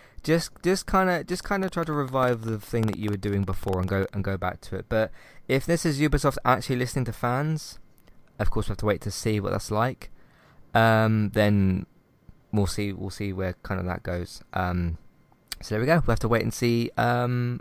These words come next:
what they have for Ubisoft Forward. So we'll see what that's all about. Uh, let's move on to Pal-, Callisto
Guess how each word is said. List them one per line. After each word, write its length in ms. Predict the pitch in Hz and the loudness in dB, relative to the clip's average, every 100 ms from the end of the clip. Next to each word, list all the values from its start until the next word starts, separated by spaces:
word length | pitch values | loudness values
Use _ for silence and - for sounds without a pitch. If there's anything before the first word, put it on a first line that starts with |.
| - | -8
what 120 | 113 - | -6 -2
they 100 | 123 | 0
have 140 | 127 | -2
for 140 | - | -2
Ubisoft 480 | 127 135 - 143 - | -4 -2 -2 -4 -4
Forward. 420 | - 196 170 95 - - _ - | -6 0 2 2 -2 -20 _ -18
So 200 | - 95 | -6 -4
we'll 140 | 95 | -4
see 160 | 95 107 | -6 -6
what 120 | 107 | -4
that's 180 | 110 - | -4 -4
all 80 | 131 | 0
about. 320 | 147 - - - - - - - - - | 2 2 -2 -16 -18 -18 -20 -20 -2 4
Uh, 60 | |
let's 140 | 151 196 | 6 6
move 140 | 185 | 6
on 120 | 180 | 4
to 180 | - 165 - | 4 2 6
Pal-, 220 | 143 151 | 6 6
Callisto 640 | - 131 143 147 - 123 | 6 8 8 4 4 6